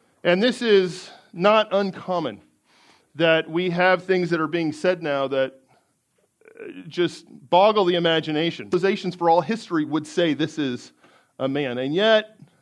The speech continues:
the last five years, if you were to say otherwise, um, you are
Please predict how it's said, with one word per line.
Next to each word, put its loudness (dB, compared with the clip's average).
the 0
last 4
five 2
years, 0
if -6
you -6
were -2
to -4
say -2
otherwise, -4
um, -4
you -2
are 0